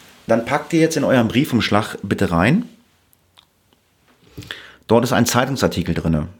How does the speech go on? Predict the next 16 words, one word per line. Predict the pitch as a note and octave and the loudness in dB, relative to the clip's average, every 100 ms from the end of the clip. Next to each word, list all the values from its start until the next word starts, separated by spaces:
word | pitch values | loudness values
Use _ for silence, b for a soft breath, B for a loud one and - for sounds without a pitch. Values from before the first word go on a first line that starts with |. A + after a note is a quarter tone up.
| _ _ _ - | _ _ _ -6
Der | F#2 | -4
Zeitungsartikel | - F#2+ C#3+ C#3+ - C3+ C3 | -2 -2 -2 -4 -4 -2 0
war | A2+ A2 | 2 2
ungefähr | G#2+ A2+ G#2+ G#2+ G#2 G#2 G2 - _ _ _ B B B | 2 -2 -2 -4 -2 -2 -6 -14 _ _ _ B B B
fünfzehn | - C#3+ C#3+ - C3+ | -6 -4 -4 -2 0
Zentimeter | B2+ A2 A2 G2+ F2+ | 0 2 0 0 0
lang | F2+ A2 A#3+ - - _ _ _ _ _ _ _ _ _ _ _ _ - _ | 2 2 2 -2 -16 _ _ _ _ _ _ _ _ _ _ _ _ -20 _
und | B2 A2+ | -2 0
ungefähr | A#2+ C#3 C#3 B2+ A#2+ B2 - - | 0 -2 0 2 4 2 -2 -4
drei | F#2+ A2 | 0 0
Zentimeter | - A2 G#2+ G#2+ F#2 | 0 0 2 2 0
breit. | F2+ F2 E2+ - - | 2 0 -2 -10 -6
Also | G2 F2 | -4 0
so | F#2+ | 0
ein | F2+ - _ | 0 -4 _
Papierstreifen. | - - G#2+ - E2+ D#2 E2 | -6 0 0 0 -2 -4 -8